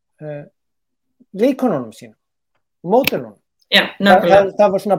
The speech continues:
Speaker 1: blindur blettur í hagfræðikenningunum að peningar, og ég, venjulegt fólk trúir því náttúrulega ekki, en sko, þessi D S G E módel, eh, hagfræ-, eh, seðlabankanna, Dynamic Stochastic General Equilibrium, þetta dæmi sem Jökull var að tala um áðan,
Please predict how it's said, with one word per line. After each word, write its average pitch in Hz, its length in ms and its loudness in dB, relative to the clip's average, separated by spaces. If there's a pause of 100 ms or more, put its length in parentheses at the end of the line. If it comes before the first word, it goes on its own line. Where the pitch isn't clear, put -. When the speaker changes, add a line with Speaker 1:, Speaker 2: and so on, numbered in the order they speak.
(120)
Speaker 1:
blindur 254 680 -4
blettur 233 560 -10
í 160 80 -12
hagfræðikenningunum 156 880 -12
að 151 120 -10
peningar, 202 520 -4
og 185 80 -8
ég, 180 140 -4 (180)
venjulegt 220 400 -4
fólk 226 260 -8
trúir 262 300 -6
því 214 140 -6
náttúrulega 143 220 -12
ekki, 147 120 -16
en 143 120 -12
sko, 160 300 -14 (340)
þessi 156 240 -6 (100)
D 185 100 -2
S 220 460 -2
G 190 100 -2 (180)
E 226 260 -2
módel, 180 580 -4 (100)
eh, 185 240 -12
hagfræ-, 220 480 -6
eh, 185 400 -10
seðlabankanna, 165 800 -4 (340)
Dynamic 175 420 -2
Stochastic 180 520 -6
General 185 320 -4
Equilibrium, 175 640 -4
þetta 175 320 -10
dæmi 160 240 -10
sem 160 180 -16
Jökull 165 300 -10
var 151 100 -8
að 147 60 -20
tala 156 160 -12
um 160 60 -10
áðan, 110 200 -14